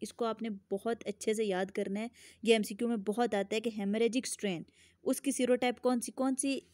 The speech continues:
जो सीरोटाइप होती है वो hemorrhagic या ब-, ब्लडी डायरिया कराती है या hemorrhage, enterohemorrhagic स्ट्रेन की कौन सी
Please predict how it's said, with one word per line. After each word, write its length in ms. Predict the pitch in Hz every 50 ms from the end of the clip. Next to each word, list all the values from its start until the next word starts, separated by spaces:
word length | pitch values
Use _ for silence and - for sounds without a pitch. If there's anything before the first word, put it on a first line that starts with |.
| - -
जो 420 | - 220 226 196 202 233 233 233
सीरोटाइप 560 | 220 - - 240 226 220 240 226 240 226 226 -
होती 160 | 233 214 240
है 60 | 240 247
वो 220 | 233 247 254 247
hemorrhagic 640 | 233 240 202 196 202 202 208 214 202 220 247 226 - - - - - - -
या 220 | 190 220 220 220 214
ब-, 420 | 180 180 196 180 180 208 202 180 180
ब्लडी 320 | 180 214 208 208 208 262
डायरिया 340 | 220 240 220 214 208 240 240
कराती 400 | 233 247 233 220 208 214 214 220
है 60 | 226
या 180 | 226 220 226 220
hemorrhage, 440 | 214 220 202 202 214 226 233 220 -
enterohemorrhagic 800 | 220 208 208 226 226 233 226 220 202 202 214 220 214 233 220 -
स्ट्रेन 320 | - - 226 226 226 220
की 120 | 214 247
कौन 300 | 226 - 247 240 240 233
सी 260 | 233 - - 254 254